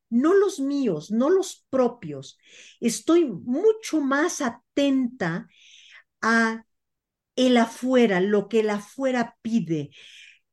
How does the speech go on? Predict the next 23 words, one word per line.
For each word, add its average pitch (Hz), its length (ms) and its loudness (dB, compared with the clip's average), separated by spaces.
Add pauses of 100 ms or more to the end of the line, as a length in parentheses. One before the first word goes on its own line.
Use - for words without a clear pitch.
(340)
lo 233 500 2
que 233 560 0
el 220 220 6
afuera 262 880 0 (340)
me 208 160 4
está 214 320 0
invitando 226 1160 2 (460)
para 202 240 0
ser 233 360 2
valiosa, 202 1000 2
valioso, 180 960 0
para 180 240 0
ser 190 260 0
famoso, 185 960 0
para 175 260 0
tener 175 320 2
éxito. 202 680 -2 (580)
Y 220 300 -6
todo 453 400 4
esto, 269 500 -2
toda 311 240 2
esta 370 260 0
superficialidad 185 1600 -4